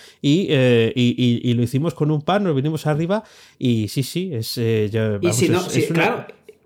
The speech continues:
Speaker 2: y, y si no recuerdo mal, fue porque nos falló una entrevista o algo. Es decir, que es que encima el mérito de no tenerlo preparado como tal, hasta no me acuerdo cuánto tiempo antes fue.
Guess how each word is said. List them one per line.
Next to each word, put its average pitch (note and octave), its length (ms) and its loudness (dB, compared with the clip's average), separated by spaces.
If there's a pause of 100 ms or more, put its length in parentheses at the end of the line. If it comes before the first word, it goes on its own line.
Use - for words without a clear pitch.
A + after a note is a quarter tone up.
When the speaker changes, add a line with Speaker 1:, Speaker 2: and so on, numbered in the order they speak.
(300)
Speaker 2:
y, C#3+ 80 2
y D3+ 140 -2
si D3 100 -2
no D#3+ 80 2
recuerdo G#3 300 6
mal, A#3 340 2
fue F#3+ 220 0
porque F3+ 180 0
nos C3 100 -2
falló C3 280 -2
una G3+ 100 4
entrevista G3 480 0
o G3+ 80 2
algo. A3 300 0 (320)
Es E3+ 100 0
decir, F#3+ 260 0
que F3 60 -4
es - 80 -4
que G#3+ 60 0
encima G3+ 260 2
el F#3+ 100 2
mérito G3+ 320 2
de E3 200 0
no E3+ 120 -2
tenerlo G3+ 380 2
preparado D3+ 380 -4
como C#3 240 -2
tal, G#3 300 0
hasta B2 280 -4
no D3+ 100 0
me F3+ 60 2
acuerdo F3+ 300 0
cuánto D3 200 -2
tiempo B2+ 280 -2
antes E3+ 280 -2
fue. - 360 -2